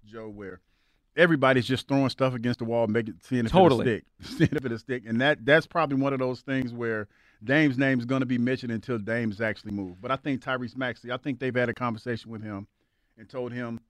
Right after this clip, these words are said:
Speaker 1: you know, and it doesn't matter. I mean, they, they can have a conversation with you and tell you're the guy and you're not the guy. But
Speaker 2: Right, until
Speaker 1: I
Speaker 2: the
Speaker 1: think
Speaker 2: check
Speaker 1: they
Speaker 2: is
Speaker 1: told
Speaker 2: in front of you. <laughs>
Speaker 1: Yeah.
Speaker 2: Yeah.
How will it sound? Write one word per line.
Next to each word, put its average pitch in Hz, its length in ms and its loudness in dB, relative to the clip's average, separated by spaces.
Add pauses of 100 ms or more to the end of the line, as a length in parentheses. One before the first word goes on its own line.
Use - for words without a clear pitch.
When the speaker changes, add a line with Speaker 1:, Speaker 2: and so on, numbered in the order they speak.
(160)
Speaker 1:
you 139 100 -2
know, 123 120 2
and 117 80 2
it 120 60 0
doesn't 104 280 2
matter. 101 260 -2
I 101 40 0
mean, 101 140 -2
they, 101 180 -4
they 90 200 -12
can 95 80 -12
have 87 160 -16
a 92 40 -20
conversation 98 520 -20
with 90 80 -20
you 82 60 -20
and 82 60 -20
tell 104 140 -18
you're 87 180 -18
the 71 60 -20
guy 98 220 -8
and 80 80 -14
you're 80 100 -18
not 92 180 -14
the - 60 -20
guy. 85 320 -14
But - 80 -20 (140)
Speaker 2:
Right, 180 140 4
until 196 160 8
Speaker 1:
I - 20 6
Speaker 2:
the 139 60 2
Speaker 1:
think 120 80 0
Speaker 2:
check 214 180 10
Speaker 1:
they 185 60 6
Speaker 2:
is 143 60 8
Speaker 1:
told 135 100 4
Speaker 2:
in 117 60 2
front 180 200 10
of 156 60 8
you. 147 60 8
<laughs> 196 80 10
Speaker 1:
Yeah. 143 180 10
Speaker 2:
Yeah. 127 280 6